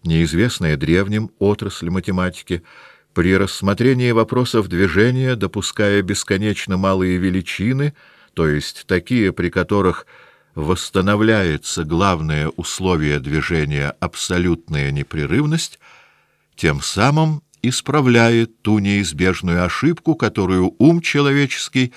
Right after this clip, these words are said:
не может не делать, рассматривая вместо непрерывного движения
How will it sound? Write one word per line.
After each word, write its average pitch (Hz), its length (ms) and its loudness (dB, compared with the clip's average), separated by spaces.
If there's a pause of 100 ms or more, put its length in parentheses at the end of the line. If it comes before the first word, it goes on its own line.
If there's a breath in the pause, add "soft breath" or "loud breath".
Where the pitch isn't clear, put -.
(260 loud breath)
не 104 180 4
может 92 460 2
не 82 140 2
делать, 160 420 2
рассматривая 85 840 0
вместо 80 480 -2
непрерывного 135 880 0
движения 131 680 0